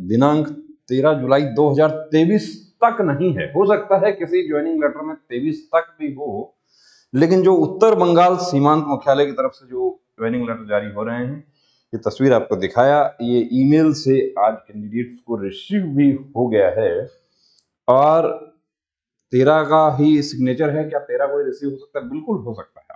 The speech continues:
आज receive हुआ है तभी ये तस्वीर आपको दिखा रहे हैं। बिल्कुल seal लगा हुआ है, क्योंकि काफी candidates क्या होता है कि थोड़ा, जिसको कहते हैं ना कि जा रहे हैं फौज में लेकिन दिमाग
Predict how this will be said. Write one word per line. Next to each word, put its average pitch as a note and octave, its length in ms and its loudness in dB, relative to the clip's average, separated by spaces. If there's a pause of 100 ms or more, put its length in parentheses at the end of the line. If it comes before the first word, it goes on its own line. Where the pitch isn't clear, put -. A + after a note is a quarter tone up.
आज A2+ 180 0
receive C#3 440 -2
हुआ F3 240 0
है F3+ 80 -2
तभी E3+ 340 0
ये D3 240 0
तस्वीर G#2 360 -10
आपको F2+ 240 -10
दिखा F#2+ 240 -2
रहे A#2+ 140 2
हैं। F#3 180 -8 (500)
बिल्कुल G#2 300 0
seal C#3+ 360 0
लगा C#3 240 4
हुआ C#3+ 260 2
है, C#3+ 80 0
क्योंकि C3+ 320 -4
काफी C3 340 -4
candidates C3 580 -2
क्या B2+ 140 -2
होता B2 240 0
है C#3+ 60 0
कि C#3 120 -6
थोड़ा, A#2 260 4 (880)
जिसको A#2 200 -14
कहते A#2 220 0
हैं F3+ 60 -4
ना A#3 80 -2
कि D3 180 -4 (500)
जा A#2+ 180 4
रहे D3+ 120 2
हैं D3+ 160 2
फौज D#3 320 2
में E3 200 0
लेकिन C#3+ 460 -2 (480)
दिमाग C3+ 300 0